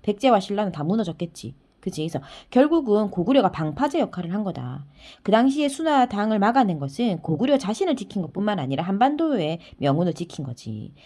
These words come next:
만약 그 당시에 고구려가 무너졌다, 그럼 지금 현재 선생님이 중국말로 강의하고 있겠지, 그치? 자, 그만큼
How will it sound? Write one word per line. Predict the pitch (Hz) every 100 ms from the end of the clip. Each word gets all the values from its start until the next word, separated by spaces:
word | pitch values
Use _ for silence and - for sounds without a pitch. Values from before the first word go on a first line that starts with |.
| - -
만약 | 135 160 220
그 | 226
당시에 | 185 226 240 226
고구려가 | 160 156 196 151
무너졌다, | 156 202 180 160 165 143 - -
그럼 | - 190
지금 | 185 190
현재 | 175 165
선생님이 | 208 208 202 170 185
중국말로 | - 262 220 151 143 226 269
강의하고 | 143 139 165 175
있겠지, | 135 147 143 139
그치? | 127 131 127 143 247 269 _ - - - - - _
자, | - 170 151 185 254 277
그만큼 | 175 214 277 - 143